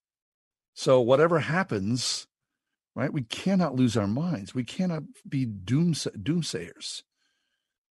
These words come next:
This is not the end of the world here. This is just politics.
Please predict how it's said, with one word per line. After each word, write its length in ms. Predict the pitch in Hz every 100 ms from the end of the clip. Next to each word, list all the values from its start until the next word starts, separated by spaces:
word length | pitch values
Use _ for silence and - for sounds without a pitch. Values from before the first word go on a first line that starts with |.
| -
This 140 | 127 139
is 120 | 110
not 300 | 123 156 160
the 160 | 160 -
end 180 | 127 123
of 60 |
the 80 | 113
world 420 | 104 120 160 127
here. 380 | 92 92 87 - _ _ _ _ _ _
This 220 | 107 107
is 100 | 160
just 240 | 131 139 -
politics. 800 | - 151 156 - 120 - -